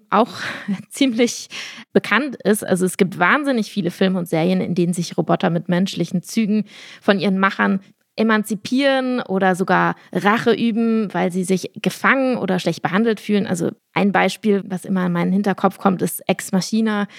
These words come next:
Den Film kennen Sie bestimmt auch. Ich frag mich schon,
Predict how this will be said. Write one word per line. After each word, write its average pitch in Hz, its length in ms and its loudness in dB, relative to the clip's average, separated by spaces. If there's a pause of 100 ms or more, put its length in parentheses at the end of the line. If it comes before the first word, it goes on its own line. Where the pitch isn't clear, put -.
(340)
Den 185 120 2
Film 185 380 0
kennen 196 200 0
Sie 185 100 -4
bestimmt 180 460 -2
auch. 180 220 2 (360)
Ich - 160 0
frag 233 220 0
mich 254 140 0
schon, 269 380 2